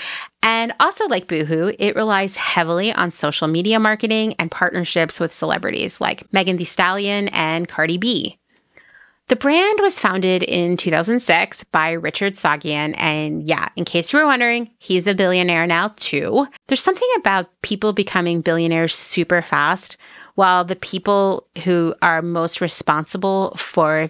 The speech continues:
their extreme wealth are getting paid below minimum wage to do the work that really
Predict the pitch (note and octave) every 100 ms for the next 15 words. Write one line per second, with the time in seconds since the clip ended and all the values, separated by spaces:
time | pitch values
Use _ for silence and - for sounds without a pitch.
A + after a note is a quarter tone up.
0 | _ F3+ D#3+ D#3+ D#3+ - - - E3+ E3
1 | D#3+ D#3 G3+ - - - - - - F#3+
2 | F3+ F3 - E3 D3+ D#3+ D3 D3 D3 D3
3 | C#3+ C#3+ - - - - - D#3+ D#3+ D#3
4 | D3+ - - - D#3 - D#3 E3+ D3+ D3+
5 | C#3+